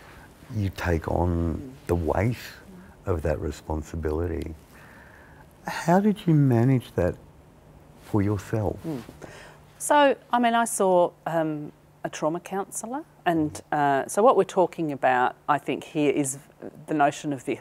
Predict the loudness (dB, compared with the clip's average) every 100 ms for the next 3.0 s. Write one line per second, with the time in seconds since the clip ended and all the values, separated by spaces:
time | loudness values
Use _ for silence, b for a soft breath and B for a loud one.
0 | -6 -4 -4 -2 0 2 2 -2 -6 -8
1 | -6 -4 -4 -8 -12 _ -14 -14 -16 B
2 | B B B B B B B -2 -2 -2